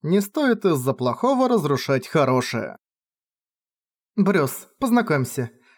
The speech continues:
Это мой старый знакомый, а точнее однокурсник, Джаспер. Он работает». Брюс улыбнулся. «В корпорации Тадингер. Ингрид, почему ж ты раньше мне не рассказывала, что вы с господином Джаспером раньше учились вместе?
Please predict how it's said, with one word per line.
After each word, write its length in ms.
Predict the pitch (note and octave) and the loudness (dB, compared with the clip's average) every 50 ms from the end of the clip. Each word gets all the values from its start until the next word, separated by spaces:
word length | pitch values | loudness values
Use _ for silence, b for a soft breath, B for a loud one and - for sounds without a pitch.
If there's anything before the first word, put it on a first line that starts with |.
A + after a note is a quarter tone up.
| b | b
Это 160 | - F#3 F#3+ G3+ | -2 0 2 2
мой 140 | G3 F#3 | 2 2
старый 260 | F3+ - - F#3+ F3+ D3 | 2 0 0 0 0 0
знакомый, 540 | C#3 E3+ E3+ - B3 A3+ D3 B2 - - - _ _ _ _ | 0 -2 -2 0 0 0 0 -2 -4 -8 -14 _ _ _ _
а 80 | - B3 | -4 -2
точнее 320 | - A#3+ - - G3+ E3+ | -2 -2 0 2 2 2
однокурсник, 720 | C#3+ B2+ C#3 C3+ - A#3 B3 A#3 - G#3+ G#3 G3+ G3+ - _ _ _ - F3+ | 2 2 0 0 0 0 -2 0 2 0 0 0 -2 -8 _ _ _ -8 -6
Джаспер. 540 | C3+ C#3+ - D3+ - - - C3+ - - - _ _ _ _ _ _ _ | -2 0 0 0 -2 -2 -6 -6 -6 -8 -12 _ _ _ _ _ _ _
Он 140 | - E3 D#3 | -2 0 0
работает». 580 | D#3 D3 C3+ D#3+ A3 G3+ G#3+ G3+ F3 - - - _ _ _ _ _ _ _ _ _ _ _ _ _ | 0 2 2 0 2 2 2 2 2 0 -2 -10 _ _ _ _ _ _ _ _ _ _ _ _ _
Брюс 440 | - C3+ C3+ B2 D3 D3 D3 C#3 - | -4 -2 -2 0 0 0 0 0 0
улыбнулся. 760 | D#3 D3 D3+ C#3 C#3 D3 D3 - A#2 A2+ - - - - - _ _ _ _ _ _ _ _ _ _ _ _ _ _ | 0 2 2 2 2 2 0 0 -2 -4 -8 -10 -12 -12 -14 _ _ _ _ _ _ _ _ _ _ _ _ _ _
«В 80 | - | -6
корпорации 600 | - F#3 D#3+ C3+ C3+ D#3+ D#3 C#3+ C#3 - F#3 G3 G3+ | -2 -2 0 2 2 0 0 0 0 2 2 2 4
Тадингер. 600 | - D#4+ A3+ E3 D#3 D3+ C3 C#3 B2+ - - - _ _ _ _ _ _ | 4 2 2 2 2 2 2 2 0 0 -4 -10 _ _ _ _ _ _
Ингрид, 580 | - F4 C#4 F#3+ C3+ C3 B2+ - - _ _ - | -2 0 2 2 2 0 -2 -4 -8 _ _ -2
почему 300 | G4+ - - E4+ D#4+ B3+ | -2 0 0 0 0 0
ж 60 | - | 0
ты 100 | - C#4 | 0 0
раньше 240 | B3+ F3+ C#3+ - D#3 | 0 0 0 0 -2
мне 100 | D#3+ D#3 | 0 0
не 100 | D3+ C#3+ | 0 0
рассказывала, 680 | C#3 - - - C#4 D#3 C#3 E3 D#3 D3+ C#3 A#2+ B B B B B | 0 -2 0 0 0 2 2 2 2 2 2 0 B B B B B
что 180 | - - - C4 | -8 -4 0 0
вы 100 | G#3 F3 | 0 0
с 60 | C#3+ | 0
господином 480 | C#3 C#3 - - E3+ E3 D#3+ D#3+ D3 C3 | -2 -4 -2 -2 0 0 2 2 0 0
Джаспером 440 | C3+ G#3+ A3+ G#3+ - F3 E3 D#3 | 0 0 0 0 0 0 0 2
раньше 260 | E3 F#3+ F3 C#3 - G3+ | 2 2 2 2 2 0
учились 360 | A3+ G3+ - F#3 D3 C3 - | 2 2 2 2 2 2 2
вместе? 460 | E3+ D#3+ C#3 C3 - - A#2+ - - | 2 2 2 0 -2 -6 -8 -8 -12